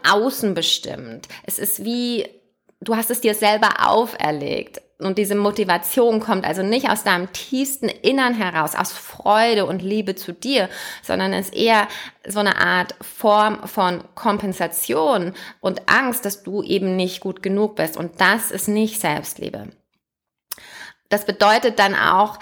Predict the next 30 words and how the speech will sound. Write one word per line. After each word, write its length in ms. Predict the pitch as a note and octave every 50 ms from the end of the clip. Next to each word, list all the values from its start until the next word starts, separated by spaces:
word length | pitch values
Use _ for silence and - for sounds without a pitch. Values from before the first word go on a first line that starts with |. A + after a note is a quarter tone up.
| - - - - -
dass 320 | - F#3+ F#3+ F#3+ - - - -
zum 240 | - - G#3+ G3 F#3
Beispiel, 420 | F#3 F3+ F3+ G3 G#3+ - - F3
jetzt 180 | F3 D#3 - -
mal 120 | F3 E3+
ein 60 | F3
anderes 260 | E3+ G3 - G3 - -
Beispiel, 360 | - F#3+ F#3 - - - F#3
dass 200 | F3+ F3+ - -
wenn 180 | F#3+ G3 G#3
du 200 | G#3+ G#3+ G#3 G#3 G#3 - - - - - -
jeden 560 | - - _ - - - F3+ G#3 A3 A#3 A3+
Monat 880 | G#3+ G#3 G3+ G#3+ A3+ A#3 A3+ G#3+ G#3 G3+ F#3+ F#3+ - - - F#3 F#3 -
dir 200 | G3 F#3 F3+ -
deine 320 | F3 F3 E3 E3+ E3+ E3
Nägel 360 | F3+ G3 B3 D4+ E4+ D#4+ C4+
machen 480 | G#3+ F#3+ E3 E3+ E3+ - - F3+ F3 F3
lässt 420 | F3 E3+ E3+ F3+ F3+ - - -
oder 400 | F3+ G3 G3 G3 G3 F#3+ F3+ -
am 200 | D#3+ F3 F3+ F3+
Sonntag 1000 | F3+ - - F#3 F#3 G3 G#3+ G#3+ G#3 A3+ G#3+ G3 F#3+ F#3+ F#3 F#3 - G#3 G3 F3+ F#3+ _ -
dir 120 | - G3 F#3
eine 120 | F#3 F3+
Gesichtsmaske 800 | - F#3 F3 - G#3 A3+ - - - G#3+ G3 G3 G3+ - - F3+
gönnst 600 | - - F3+ F#3+ G#3 F#3+ G3 G#3 G#3 G3+ - - F3+
oder 220 | F3 F3 E3 E3
Pfannkuchen 880 | - - - G#3+ G3+ G#3+ A3 G#3+ - - G#3+ G#3 G#3 - G#3 G3+ G3 -
oder 420 | - F3 - G1+ - - - G#3
auszuschlafen, 1000 | A3+ C4+ C4 - - - G3+ - - F3+ E3+ E3+ - - F#3+ - - A3 A3 A3 - - - - - - - _ _ _
das 280 | _ - F#3 G3 -